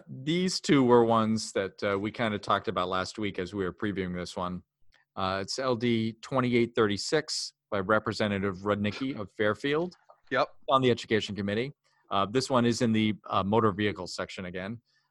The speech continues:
Speaker 1: Uh, it's an act regarding the definition of the term wrecker.
Speaker 2: Now, now,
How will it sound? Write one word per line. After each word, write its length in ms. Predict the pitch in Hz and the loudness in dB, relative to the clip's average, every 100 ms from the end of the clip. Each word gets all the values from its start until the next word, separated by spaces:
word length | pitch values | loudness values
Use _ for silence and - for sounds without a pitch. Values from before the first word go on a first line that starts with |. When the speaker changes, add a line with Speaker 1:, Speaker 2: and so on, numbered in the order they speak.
| _ - | _ -4
Speaker 1:
Uh, 200 | 101 117 | -4 -2
it's 160 | 135 - | -6 -6
an 80 | 131 | -2
act 300 | 135 160 - | 0 0 -2
regarding 520 | 120 120 131 139 131 107 | 0 6 6 6 0 -2
the 80 | |
definition 580 | 92 127 - 143 143 151 | 0 0 2 0 -2 0
of 120 | 135 | 0
the 80 | - | 0
term 460 | - 135 131 131 120 _ _ | -4 0 2 0 -4 _ _
wrecker. 560 | - 98 117 - 98 82 _ _ _ _ _ _ _ _ _ _ _ _ _ _ _ _ - - _ _ - - - _ _ - - - _ _ - | -8 0 2 2 0 0 _ _ _ _ _ _ _ _ _ _ _ _ _ _ _ _ -20 -20 _ _ -20 -20 -20 _ _ -20 -20 -20 _ _ -2
Speaker 2:
Now, 240 | 113 110 - | 0 0 0
now, 340 | 110 101 95 | 2 2 -2